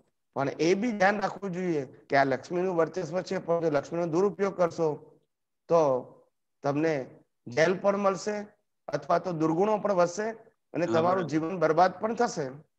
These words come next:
Speaker 2: હા, બરાબર
Speaker 1: એટલે
Speaker 2: છે.
Speaker 1: લક્ષ્મીથી લાભ જ થાય છે એવું નથી.
Speaker 2: હા, એવું જરૂરી નથી,
Speaker 1: ખ્યાલ આવે ને?
Speaker 2: બરાબર.
Speaker 1: દુરુપયોગ કરશો તો નુકસાન પણ થશે.
Speaker 2: હા, નુકસાન થાય, હા.
Speaker 1: હા.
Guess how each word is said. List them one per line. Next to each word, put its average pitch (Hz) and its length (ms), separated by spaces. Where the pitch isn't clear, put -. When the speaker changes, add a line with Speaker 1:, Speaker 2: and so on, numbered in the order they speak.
Speaker 2:
હા, 131 180
બરાબર 175 320
Speaker 1:
એટલે 143 200
Speaker 2:
છે. 139 40
Speaker 1:
લક્ષ્મીથી 196 380
લાભ 147 300
જ 208 140
થાય 202 200
છે - 220
એવું 254 180
નથી. 185 520
Speaker 2:
હા, 131 120
એવું 175 220
જરૂરી 208 340
નથી, 220 80
Speaker 1:
ખ્યાલ 151 180
આવે 170 120
ને? 180 40
Speaker 2:
બરાબર. 175 160
Speaker 1:
દુરુપયોગ 208 500
કરશો 202 200
તો 214 80
નુકસાન 254 420
પણ 277 140
થશે. 165 280
Speaker 2:
હા, 120 120
નુકસાન 139 440
થાય, 90 200
હા. 87 160
Speaker 1:
હા. 165 520